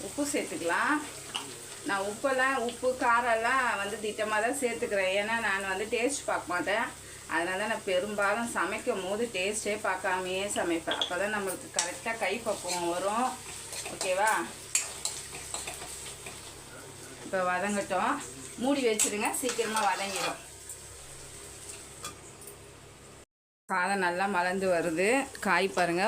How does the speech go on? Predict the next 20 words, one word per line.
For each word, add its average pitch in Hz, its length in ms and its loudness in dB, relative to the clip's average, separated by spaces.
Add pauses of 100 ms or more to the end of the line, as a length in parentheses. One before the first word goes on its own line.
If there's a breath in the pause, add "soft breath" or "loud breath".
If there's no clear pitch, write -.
ஒரு 190 140 2
அஞ்சு 170 260 2
நிமிஷமா 190 360 2 (120)
நல்லா 170 260 4 (120)
வெந்து 185 280 4 (100)
வருது. 165 340 0
இப்போ 185 180 -2
இந்த 175 120 2 (100)
பக்கம் 220 320 2
வந்து 190 240 2 (1800)
தக்காளி, 220 500 4 (1700)
இஞ்சி 214 260 2
பூண்டு 190 300 2 (240)
போட்டிருந்தோம். 190 600 6 (140)
இங்க 180 180 2
பாருங்க, 170 260 8 (140)
நல்லா 165 360 6 (120)
தக்காளி 190 380 6 (120)
மசிஞ்சிருச்சு. 208 720 6 (200)
உப்பு 226 180 6